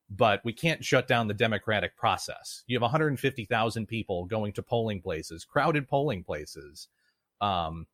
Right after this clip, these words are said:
just to get this done and either create the perception that we're not trying to interfere with the process, quote unquote, um, or that you just want this done. Uh, and, and that I,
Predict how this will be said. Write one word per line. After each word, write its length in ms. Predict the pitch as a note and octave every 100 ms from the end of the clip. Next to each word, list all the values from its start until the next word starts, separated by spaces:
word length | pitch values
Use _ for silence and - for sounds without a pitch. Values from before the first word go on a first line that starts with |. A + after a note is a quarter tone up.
| _ -
just 260 | F#2+ B2+ -
to 60 | B2+
get 220 | A2+ -
this 160 | F#2+ F#2
done 320 | G2+ D#2 E2
and 100 | F#2+
either 560 | A2 G#2 G2+ G2 F#2+ G#2
create 240 | B2 A2 -
the 60 |
perception 680 | - A2 D3 C3 C3 A#2+ G#2+
that 340 | G2+ F#2+ F#2+ - _ _ _ _ _ _
we're 140 | A2 A2
not 160 | G#2
trying 220 | - G#2
to 140 | F#2 -
interfere 460 | A#2+ A2 - C#3
with 160 | C3 A#2
the 80 | G2+
process, 800 | - E2 E2 - C#2+ E2+ - - - _ -
quote 160 | F#2+
unquote, 400 | E2 - D2+ D2 - _ _ _
um, 420 | G2 F#2+ F2 E2+ E2 _ _ _ _ _ _ _ _ - _
or 140 | A#2+
that 160 | A#2 B2
you 60 | A#2
just 220 | B2 -
want 200 | A2+ G2+
this 180 | F#2+ -
done. 440 | C3 G2+ C#2 D#2 _ _ _ -
Uh, 280 | F#2 E2+ -
and, 140 | G2+ G2+
and 160 | G#2+ G#2
that 200 | G2+ - _ -
I, 120 | D2+